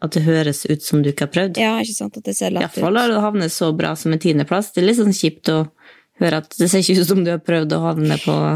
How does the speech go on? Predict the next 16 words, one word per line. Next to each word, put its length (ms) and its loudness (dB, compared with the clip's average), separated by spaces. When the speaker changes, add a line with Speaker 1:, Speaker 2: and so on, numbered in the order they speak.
Speaker 2:
Nei, 240 0
og 80 2
så 80 2
tror 160 2
jeg 160 6
også 140 2
Speaker 1:
hundre. 160 2
Speaker 2:
at 80 -8
hvis 160 -2
du 100 -6
skal 160 0
liksom 240 2
komme 320 4
på 220 2
topp 240 -6
fem 300 -2